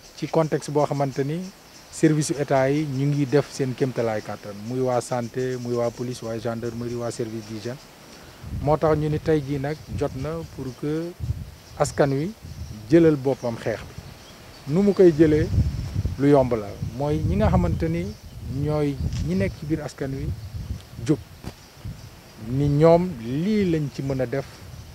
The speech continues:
gunge ci état. Ci wàllu woowu, comme niñ ko gisee, waa odeka bu Mbour, ñoom taxaw nañ, euh, jël ndogal boo xamante ni dañoo jàpp ni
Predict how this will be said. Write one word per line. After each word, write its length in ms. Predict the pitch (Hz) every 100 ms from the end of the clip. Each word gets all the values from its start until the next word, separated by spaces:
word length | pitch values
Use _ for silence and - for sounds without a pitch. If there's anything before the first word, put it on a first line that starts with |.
| 113
gunge 260 | 135 170 143
ci 100 | -
état. 300 | 117 110 98 - - - - -
Ci 100 | -
wàllu 260 | 147 147 143
woowu, 360 | 135 139 165 185
comme 220 | 143 135
niñ 140 | 135
ko 120 | 123 127
gisee, 360 | 117 131 165 202 -
waa 180 | 113 117 120
odeka 340 | 120 120 117
bu 180 | 110 113
Mbour, 260 | 107 120 139 - - - - -
ñoom 160 | 113 113 -
taxaw 280 | 131 127 120
nañ, 180 | 117 123 151 - - - - - - - -
euh, 280 | 117 117 113 107
jël 220 | 147 190 208 208 - - - - - 113
ndogal 260 | 120 143 139
boo 160 | 127 131
xamante 380 | 127 127 120 120
ni 220 | 123 135 120
dañoo 200 | 120 123 120
jàpp 220 | 123 120
ni 160 | 117 123